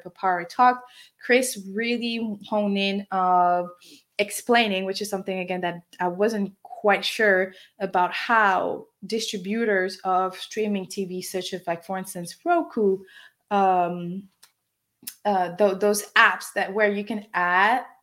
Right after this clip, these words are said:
access multiple apps, um, were the future of C T V.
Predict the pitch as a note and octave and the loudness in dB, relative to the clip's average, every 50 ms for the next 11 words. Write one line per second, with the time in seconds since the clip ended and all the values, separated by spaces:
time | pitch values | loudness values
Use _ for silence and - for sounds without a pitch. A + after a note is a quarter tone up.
0 | - G#3 A3 A3+ - - A#3+ A#3+ A#3+ - - - G3 F#3+ F#3 F#3+ G3 - A#3+ - | -4 -2 -2 -2 -2 0 0 0 0 -2 -8 -8 -4 -2 -2 -2 -2 -4 -8 -4
1 | - B3 B3+ B3+ B3+ - C4 B3+ C4+ C4+ - - - - - _ _ - - - | -2 0 0 0 0 0 2 2 2 0 -2 -6 -10 -10 -12 _ _ -20 -20 -20
2 | - - - _ _ _ - G#3+ G3 F#3+ F#3 F3+ F3+ F3+ E3+ - - _ _ _ | -20 -20 -20 _ _ _ -2 0 2 2 2 0 -2 -6 -10 -14 -16 _ _ _
3 | _ _ _ _ _ _ _ - G#3 F3+ E3+ F#3 G3+ G3+ G3+ G3+ G3 F#3+ F#3+ G#3 | _ _ _ _ _ _ _ -16 -14 -4 0 2 4 6 6 4 4 2 0 -2
4 | G3+ G3+ - G3+ G3+ - G3 F#3 F3+ - - F#3 - - - G#3 A#3 D#4 G#4 G#4+ | -6 -6 -6 -6 -4 -2 -2 -2 -4 -6 -10 -12 -12 -8 -8 -6 -4 -4 -4 -6
5 | - - | -8 -14